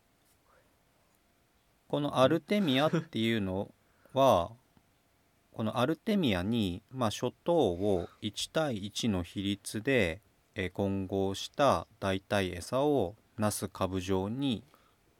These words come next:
Speaker 1: まあ、置くと。
Speaker 2: はい。
Speaker 1: で、そういった圃場と置かなかった圃場では、定着率が約二倍違う。
Speaker 2: うーん。
Speaker 1: うん。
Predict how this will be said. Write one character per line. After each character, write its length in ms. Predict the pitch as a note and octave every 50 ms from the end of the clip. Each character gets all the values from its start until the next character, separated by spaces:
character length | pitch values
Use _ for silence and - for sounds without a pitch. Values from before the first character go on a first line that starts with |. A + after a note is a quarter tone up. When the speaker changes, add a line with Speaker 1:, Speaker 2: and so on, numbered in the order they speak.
| _ _ _ _
Speaker 1:
ま 320 | - G#2 F#2 E2 E2 E2+ -
あ、 20 | _ _
置 220 | - G2 - - -
く 20 |
と。 240 | - E2+ D#2 - _ _ _ _ _ _ _ _ _ - - - - _ _ - - _
Speaker 2:
は 280 | - - - A#2 G#2 F#2
い。 120 | E2+ - _ _ _ _ _ _ _ _ _ _ _
Speaker 1:
で、 160 | D3+ D3 C3+
そ 260 | - - D3+ D3 C#3+ D3
う 60 | D3
い 20 |
っ 40 | C#3+
た 220 | - _ - D#3
圃 160 | C#3+ - D3 C#3+
場 260 | - D3+ D3+ D3+ D3+
と 440 | - _ - F3+ E3 A#2+ F#2+ - - - _ - _
置 80 | - -
か 120 | - C3
な 120 | C3+ C#3 B2+
か 120 | - G2
っ 60 | F2+ - _
た 100 | - F#2
圃 180 | - G2+ F2+ E2+
場 340 | E2+ E2+ E2 E2 E2 E2+ A2 - _ _ _ _ _
で 140 | A#2+ A2 G#2
は、 360 | A2+ B2 A#2 G2 E2+ D#2+ F2+ - _ _ _ _ _ _ _ _ _ _ _ _ _ _ _ _ _ _ _ _
定 180 | - C3+ B2+ -
着 280 | - C3+ - - C#3
率 300 | B2 A2 - - - F#2+
が 340 | F2 G2+ F#2+ F2 D#2+ D#2+ G2+ A2+ - - _ _ _ _ _ _ _ _ _ _ _ _ _
約 240 | B2+ A#2+ - - F#2
二 180 | F2+ F#2 F#2+
倍 200 | F2 F#2+ F#2 F#2
違 160 | F2+ - - F#2
う。 40 |
Speaker 2:
う 960 | E2+ E2+ D#2+ D2+ - _ _ _ _ _ _ - _ _ _ _ _ _ _ -
ー 20 |
ん。 20 | G2
Speaker 1:
う 20 |
ん。 720 | G2+ G#2 G#2 G#2 G#2 G#2 G#2 G#2 G2+ F2+ E2 D2+ D2 F2+